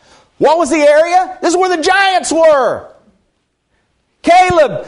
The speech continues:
sees this fulfilled. Moses has said, "Caleb would be the only one to get that land. But you other mamby-pamby jackwagons, you're gonna wander around in the wilderness for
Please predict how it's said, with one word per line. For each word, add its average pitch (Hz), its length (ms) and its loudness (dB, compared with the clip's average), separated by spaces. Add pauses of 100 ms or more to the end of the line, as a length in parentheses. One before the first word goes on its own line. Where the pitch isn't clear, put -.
(120)
sees 330 560 0
this 320 240 0
fulfilled. 285 800 -2 (120)
Moses 254 420 0
has 254 160 -2
said, 294 560 -2 (160)
"Caleb 277 220 0
would 190 120 -4
be 202 80 -2
the 202 100 -2
only 208 220 -2
one 214 140 -2
to 175 40 -6
get 226 200 -4
that - 180 -4
land. 120 300 -4 (1900)
But 175 240 -6
you 180 160 -2
other 185 160 -2
mamby-pamby 175 600 -4
jackwagons, 160 720 -4
you're 180 100 -6
gonna 175 180 -4
wander 180 320 -2
around 180 260 -2
in 151 60 -8
the 135 100 -4
wilderness 156 560 -2
for 117 300 -6